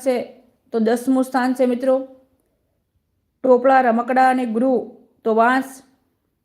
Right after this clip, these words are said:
હિમદીપડા, તો હિમાલયનું ઊંચાઈવાળું ક્ષેત્ર.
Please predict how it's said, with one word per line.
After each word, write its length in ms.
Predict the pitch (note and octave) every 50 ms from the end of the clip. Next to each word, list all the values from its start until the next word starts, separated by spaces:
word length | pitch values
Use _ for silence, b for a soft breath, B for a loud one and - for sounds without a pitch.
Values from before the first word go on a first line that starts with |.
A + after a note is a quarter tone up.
| _ _ _ _ _ _ _ _ _ _ _ _ _ _ _ _ _ _ _ _ _ _ _ _ _ -
હિમદીપડા, 680 | A3+ B3 C4 C4 A#3+ C4+ B3 A#3 B3+ C4 C4 C4 B3+
તો 80 | B3+
હિમાલયનું 680 | A#3+ A3+ A3 A3+ A#3 A#3+ B3 C4 B3+ B3+ C4 C4 B3+ B3
ઊંચાઈવાળું 580 | B3 A#3+ A#3 - B3+ B3+ B3+ B3+ B3+ C4 C4 B3+
ક્ષેત્ર. 400 | C4 C4+ C4 C4 - - -